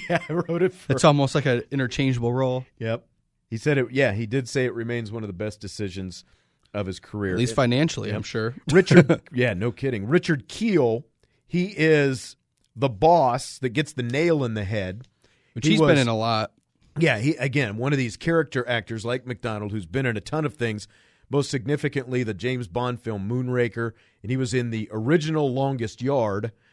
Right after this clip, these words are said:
Speaker 2: The Burt Reynolds one.
Speaker 1: Yeah,
Speaker 2: Well,
Speaker 1: I
Speaker 2: I
Speaker 1: think
Speaker 2: mean,
Speaker 1: I
Speaker 2: he was
Speaker 1: Broke His Frickin' Neck
Speaker 2: <laughs> Yeah.
Speaker 1: was, uh, his most famous role.
Speaker 2: That was
Speaker 1: He,
Speaker 2: his
Speaker 1: yeah.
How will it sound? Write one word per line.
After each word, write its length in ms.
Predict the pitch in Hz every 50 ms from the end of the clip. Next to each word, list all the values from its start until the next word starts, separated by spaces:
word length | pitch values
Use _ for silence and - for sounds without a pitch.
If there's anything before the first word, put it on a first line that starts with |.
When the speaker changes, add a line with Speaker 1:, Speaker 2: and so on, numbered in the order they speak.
| _ _ _
Speaker 2:
The 80 | 120 113
Burt 180 | 113 123 113
Reynolds 320 | 90 123 120 120 117 101 104
one. 220 | 113 107 104 117 -
Speaker 1:
Yeah, 240 | 110 110 104 95 95
Speaker 2:
Well, 100 | 104 123
Speaker 1:
I 20 |
Speaker 2:
I 20 | 117
Speaker 1:
think 140 | - -
Speaker 2:
mean, 40 | 104
Speaker 1:
I 40 | 151
Speaker 2:
he 20 | 139
was 40 | 110
Speaker 1:
Broke 200 | 135 143 131 -
His 140 | 123 110 -
Frickin' 320 | - - 135 131 - 117 110
Neck 380 | 113 123 120 104 90 - - -
Speaker 2:
<laughs> 60 | - -
Yeah. 100 | 127 104 - - - _
Speaker 1:
was, 320 | - 101 101 98 92 85 95
uh, 160 | 101 95 92
his 220 | 92 98 92 85
most 260 | 98 98 95 90 - -
famous 320 | 95 90 87 90 87 -
role. 80 | 92 87
Speaker 2:
That 60 | 98
was 100 | 104 107
Speaker 1:
He, 40 | 110
Speaker 2:
his 80 | 107 110 - - _ _
Speaker 1:
yeah. 180 | - 95 92 80